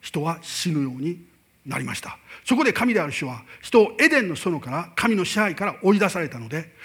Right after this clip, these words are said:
人は自分がそこから取り出された土を耕すようになった。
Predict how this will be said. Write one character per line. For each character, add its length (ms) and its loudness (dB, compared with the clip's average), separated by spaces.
人 180 2
は 100 8
自 140 2
分 120 0
が 100 -2
そ 120 -6
こ 60 -10
か 120 2
ら 80 0
取 180 0
り 80 0
出 60 -6
さ 120 -6
れ 80 -10
た 140 0
土 360 -4
を 160 4
耕 420 -2
す 80 -10
よ 80 -6
う 20 -12
に 260 -8
な 180 -4
っ 100 -6
た。 180 -14